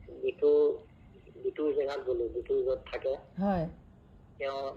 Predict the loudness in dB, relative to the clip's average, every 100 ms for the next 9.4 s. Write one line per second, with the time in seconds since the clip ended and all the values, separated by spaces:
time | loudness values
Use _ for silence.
0 | -2 0 0 -4 -8 -12 -14 -14 -8 -6
1 | -4 -4 -4 -4 -4 0 0 2 0 -4
2 | -12 -12 -6 -6 -4 0 2 2 0 -2
3 | 0 0 0 2 2 2 -2 -12 -20 -20
4 | -20 -20 -20 -20 -20 -20 -6 -4 -2 -2
5 | 0 2 0 -4 -18 -10 0 0 0 -2
6 | 0 -2 -2 -8 -14 -16 -16 -14 -16 -14
7 | -8 -8 -6 -6 2 4 4 4 0 -2
8 | -10 -12 -8 -8 -4 -4 -2 -2 0 2
9 | 2 0 -6 -2